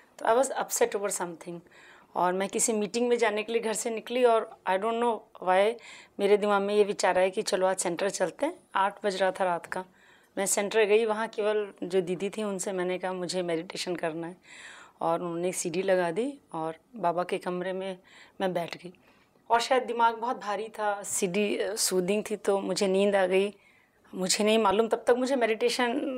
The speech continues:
was word मालूम था और डिटेल नहीं मालूम था। एक डेढ़ घंटा बीत गया,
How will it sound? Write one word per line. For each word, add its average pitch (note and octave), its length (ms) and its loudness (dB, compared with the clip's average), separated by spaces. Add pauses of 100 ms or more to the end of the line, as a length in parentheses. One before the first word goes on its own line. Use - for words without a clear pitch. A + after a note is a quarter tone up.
was G3+ 200 0
word G#3 240 4
मालूम G3 260 0
था G#3 100 0
और G3+ 200 2
डिटेल F#3+ 300 2
नहीं F#3+ 100 -2
मालूम F3+ 240 -4
था। F#3+ 120 0 (440)
एक A3 160 0
डेढ़ B3 160 6
घंटा A3 340 -4
बीत F#3+ 260 -8
गया, F#3 220 -4